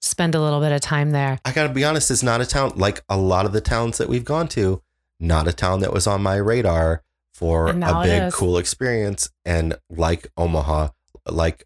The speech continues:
Speaker 2: Oklahoma
Speaker 1: Oklahoma.
Speaker 2: City, nearly every city we've gone to, honestly, we were able to find amazing things to do.
Speaker 1: Yeah. And it was just made so much better by our time at the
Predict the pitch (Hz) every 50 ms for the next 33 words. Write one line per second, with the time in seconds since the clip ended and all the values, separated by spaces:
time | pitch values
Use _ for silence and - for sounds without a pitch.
0 | _ - 92 95 - 98 92 95 95 85 92 82 80 80 76 104 92 87 82 80
1 | 78 - _ _ _ _ _ _ 123 127 143 151 139 127 117 - 87 85 80 85
2 | 80 - - 80 69 69 67 69 71 69 - 69 69 69 - - 73 71 - 71
3 | 71 71 69 - - - 67 67 67 - _ _ _ _ _ _ _ _ _ _
4 | _ _ _ _ _ _ _ _ _ _ _ _ _ _ - 98 95 95 90 82
5 | 82 82 80 - - - 90 90 85 - 90 80 - - - - - - 71 71
6 | 67 67 67 - - _ _ - 80 80 80 76 76 73 71 67 76 73 71 69
7 | - _ - 71 - - - - - 90 - - - - _ _ - 190 165 156
8 | 147 160 180 185 185 202 - 208 202 - - 208 180 - 190 175 170 160 - -
9 | 160 160 156 156 - - 156 151 147 147 147 156 151 147 147 151 151 - 156 151
10 | 151 151 151 151 - - 165 151 147 147 147 147 156 147